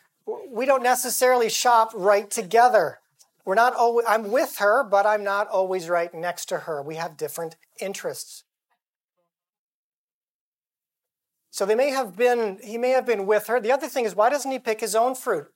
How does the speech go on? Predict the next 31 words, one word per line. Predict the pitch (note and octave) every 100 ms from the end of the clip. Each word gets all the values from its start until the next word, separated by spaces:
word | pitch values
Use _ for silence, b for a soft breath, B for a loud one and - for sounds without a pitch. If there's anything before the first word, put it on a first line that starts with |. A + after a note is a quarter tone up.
| -
if | F#3
he's | G3+
right | E3+ G#3 A3+
there | A3+ G#3
and | -
so | G3+
excited | F#3 - G#3 G#3
about | F3+ E3+ E3
this? | - C#3 - _ _ _ _ _ _ _ _ _
He's | A3+ -
taking | B3+ C4 B3
it | G#3+
from | - G#3
her. | D#3+ A3 G#3 G3 G3 - _ _ _ _ _ _ _ _ _ _
It | G#3 E3
just | - C4 -
leaves | A#3 A#3 A3+ -
some | - A3+ G3
room | D#3+ E3+ F3 G3+ G3+
for | - - E3+ D#3+ E3+ -
interpretation | G3 E3+ F#3 F3+ F3 - G3 F#3+ F#3 D3+ - _ _ _
and | G#3 A3+
for | A3+ A3
us | F3+ F3 - - _ _ _ _ _ _ _ _ _ -
to | -
say, | E3+ G3
"What | E3+ E3 A#3+
is | D#4+ B3+
the | C4+
best | D#3 E3+ E3+ - - _
fit? | - - G#3 - -